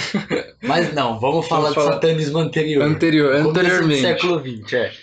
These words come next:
Speaker 1: Começo do século vinte, lá pro sul dos Estados Unidos.
Speaker 2: Exato.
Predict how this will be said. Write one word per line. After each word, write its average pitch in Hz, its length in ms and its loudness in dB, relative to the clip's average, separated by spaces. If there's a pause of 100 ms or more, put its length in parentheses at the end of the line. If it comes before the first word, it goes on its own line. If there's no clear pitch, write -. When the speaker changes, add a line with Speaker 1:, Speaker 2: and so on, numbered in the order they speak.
(280)
Speaker 1:
Começo 208 340 0
do 233 80 -2
século 214 420 0
vinte, 180 600 -2 (720)
lá 143 160 0
pro 202 180 0
sul 190 360 0
dos 160 140 2
Estados 143 300 0
Unidos. 139 460 -2
Speaker 2:
Exato. 110 720 -4